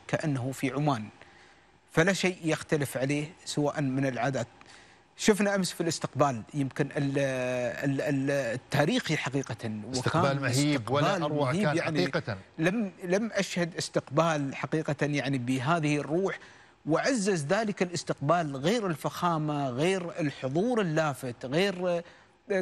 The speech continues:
Speaker 1: كمية الفرحة من الشعب العماني، من شعرائهم، من فلكلورهم، من كذا. روح المحبة،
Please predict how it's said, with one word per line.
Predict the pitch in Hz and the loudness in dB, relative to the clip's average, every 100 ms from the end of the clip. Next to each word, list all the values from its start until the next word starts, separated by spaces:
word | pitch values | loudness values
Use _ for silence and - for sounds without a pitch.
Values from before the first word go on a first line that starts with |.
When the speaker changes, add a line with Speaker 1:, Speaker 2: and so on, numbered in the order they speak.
| 156 | 0
Speaker 1:
كمية | 180 190 220 190 | 0 0 0 0
الفرحة | 165 139 - 202 202 - | -2 -4 -2 0 0 0
من | 165 151 | 0 -2
الشعب | 139 - 196 180 165 | -4 0 2 2 0
العماني، | 143 156 147 139 135 | 0 0 0 0 0
من | 160 190 | 0 0
شعرائهم، | 156 170 160 160 151 - 131 139 120 | 0 0 2 2 0 -2 -2 -2 0
من | 156 190 | 0 0
فلكلورهم، | 151 175 165 170 180 170 147 156 147 160 | 0 -2 -2 -2 0 0 -2 -2 -2 0
من | 196 | 0
كذا. | - 180 202 202 - - - - _ _ _ _ _ _ _ - | 0 0 -2 -4 -18 -20 -20 -20 _ _ _ _ _ _ _ -2
روح | 220 262 202 | 0 2 2
المحبة، | 170 147 185 139 127 | 0 2 0 0 -4